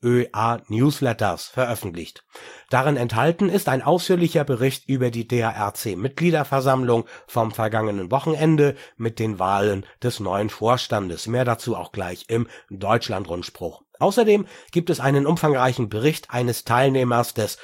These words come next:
Funktionsträgerseminars zwei Punkt null in der D-A-R-C-Geschäftsstelle in Baunatal.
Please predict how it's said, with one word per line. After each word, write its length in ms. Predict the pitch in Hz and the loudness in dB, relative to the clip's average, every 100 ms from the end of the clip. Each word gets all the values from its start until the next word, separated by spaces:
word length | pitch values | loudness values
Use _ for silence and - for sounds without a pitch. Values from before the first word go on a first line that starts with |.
| - | -8
Funktionsträgerseminars 1500 | - 123 - 135 135 - 127 117 117 110 110 104 98 104 - - _ | -4 -2 2 2 2 0 0 2 0 0 -2 0 2 0 -2 -18 _
zwei 300 | - 113 104 - | -4 0 0 -2
Punkt 340 | 117 117 - | -4 -4 -4
null 320 | 107 139 120 85 - - | 2 4 4 -2 -14 -8
in 140 | 123 | -2
der 140 | 123 117 | 0 0
D-A-R-C-Geschäftsstelle 1500 | 117 107 98 98 95 107 92 - - 90 - - 95 98 | 2 2 0 -2 -4 -6 -6 -4 -4 -6 -6 -8 -4 -4
in 320 | 101 117 117 98 | -4 -2 -2 0
Baunatal. 720 | 107 127 104 - 95 82 | 0 2 0 -2 -6 -6